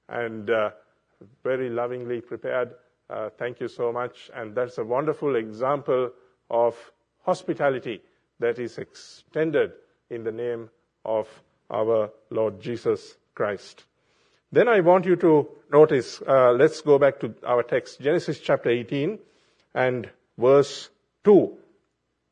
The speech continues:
"Three men stood by him," and it says that he lifted up his eyes. He lifted up his eyes.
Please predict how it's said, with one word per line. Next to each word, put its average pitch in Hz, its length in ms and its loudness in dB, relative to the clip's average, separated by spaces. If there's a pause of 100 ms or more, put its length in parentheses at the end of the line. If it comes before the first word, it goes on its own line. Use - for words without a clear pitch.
(280)
"Three 202 260 -2
men 175 340 0 (600)
stood 151 520 2
by 135 200 4
him," 113 300 -2 (400)
and 139 220 0
it 139 160 -6
says 190 600 0 (380)
that 160 400 -2 (180)
he 185 280 -8
lifted 190 520 -2
up 170 300 -6 (480)
his 185 300 -10
eyes. 123 600 -12 (960)
He 151 140 -8
lifted 151 460 -12
up 131 240 -8 (440)
his 147 280 -6
eyes. 120 440 -2